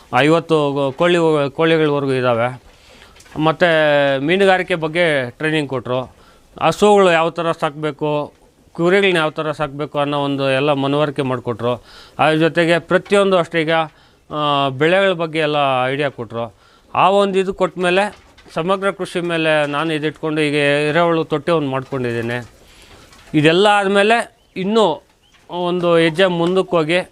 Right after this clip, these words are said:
ಈಗ ನಮ್ಮ ಒಂದು ಕೋಲಾರ, ಚಿಕ್ಕಬಳ್ಳಾಪುರ ಡಿಸ್ಟ್ರಿಕ್ಕಲ್ಲಿ ಬ-, ಬರ ನೀರಿಗೆ ಸಿಕ್ಕಾಪಟ್ಟೆ ಕ-, ಸಮಸ್ಯೆ ಇದೆ. ಹಂಗಾಗಿ ಏನು ಮಾಡಿದ್ವಿ ಅಂದರೆ ಈಗ, ಆ, ಬರೀ ನೀರನ್ನೇ ನಂಬ್ಕೊಂಡ್ರೆ, ಬೆಳೆಗಳನ್ನೇ ನಂಬ್ಕೊಂಡ್ರೆ ಆಗಲ್ಲ ಅಂದ್ಬಿಟ್ಟು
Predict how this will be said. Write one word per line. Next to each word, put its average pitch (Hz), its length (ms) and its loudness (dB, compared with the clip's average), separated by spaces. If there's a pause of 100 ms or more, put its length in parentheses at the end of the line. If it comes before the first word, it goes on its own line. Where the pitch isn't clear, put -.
(800)
ಈಗ 165 320 2
ನಮ್ಮ 170 360 2
ಒಂದು 170 460 0 (600)
ಕೋಲಾರ, 180 420 0
ಚಿಕ್ಕಬಳ್ಳಾಪುರ 160 640 -4
ಡಿಸ್ಟ್ರಿಕ್ಕಲ್ಲಿ 156 800 -4 (440)
ಬ-, 151 280 2 (120)
ಬರ 147 160 0 (640)
ನೀರಿಗೆ 170 560 0
ಸಿಕ್ಕಾಪಟ್ಟೆ 160 600 -4
ಕ-, 147 240 -4
ಸಮಸ್ಯೆ 143 460 -4
ಇದೆ. 113 260 -4 (800)
ಹಂಗಾಗಿ 175 420 2
ಏನು 180 260 2
ಮಾಡಿದ್ವಿ 170 340 0
ಅಂದರೆ 170 380 0
ಈಗ, 156 100 0
ಆ, 139 1400 -2
ಬರೀ 160 340 0
ನೀರನ್ನೇ 190 500 0
ನಂಬ್ಕೊಂಡ್ರೆ, 175 560 -2
ಬೆಳೆಗಳನ್ನೇ 175 520 0
ನಂಬ್ಕೊಂಡ್ರೆ 165 500 -2
ಆಗಲ್ಲ 151 240 -2
ಅಂದ್ಬಿಟ್ಟು 131 580 -6